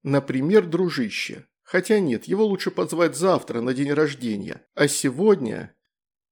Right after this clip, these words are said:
Вероника еще не придумала. В последнее время она завела много укромных местечек.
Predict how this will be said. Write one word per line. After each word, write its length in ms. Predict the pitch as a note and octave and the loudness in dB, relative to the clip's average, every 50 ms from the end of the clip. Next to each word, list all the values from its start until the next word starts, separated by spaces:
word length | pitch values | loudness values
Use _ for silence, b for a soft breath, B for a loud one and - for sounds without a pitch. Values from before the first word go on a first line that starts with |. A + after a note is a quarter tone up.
| _ - | _ -10
Вероника 560 | D3+ D3+ F3+ G3 G3+ F#3 F3+ E3+ E3+ - D#3 | 0 2 4 4 4 2 2 0 0 0 0
еще 280 | D3 C#3 - - D#3 | 0 0 0 -2 -2
не 120 | C#3 C#3 C3+ | -2 -2 -4
придумала. 720 | C#3 - C3+ C#3 A#2+ A2+ G#2 - - - - - - - _ _ _ _ _ _ | -4 -4 -4 -4 -4 -4 -6 -8 -8 -10 -12 -12 -16 -18 _ _ _ _ _ _
В 20 | |
последнее 600 | - D3+ D3 - - F3+ G3+ G3 D#3+ E3 D#3+ D3+ | 0 0 0 0 0 0 0 0 0 0 0 2
время 340 | C#3+ D3+ F3+ G#3+ G#3+ F#3+ E3 | 2 2 2 2 2 2 2
она 160 | D3 D3 D#3+ | 2 2 0
завела 340 | D3+ C#3+ D3 C#3+ D3 D3 C#3+ | 0 0 0 0 2 2 0
много 280 | C3+ C#3+ D#3+ F3 D#3 D#3 | 0 0 -2 -2 -2 -2
укромных 500 | C#3+ - D#3 D#3 D#3+ D3+ D3+ C#3 - - | -2 -2 0 0 0 0 0 -4 -6 -6
местечек. 680 | D3 D3 - - - D3 B2 G2+ - - - - - | -6 -6 -6 -4 -2 -2 -2 -2 -4 -8 -14 -16 -18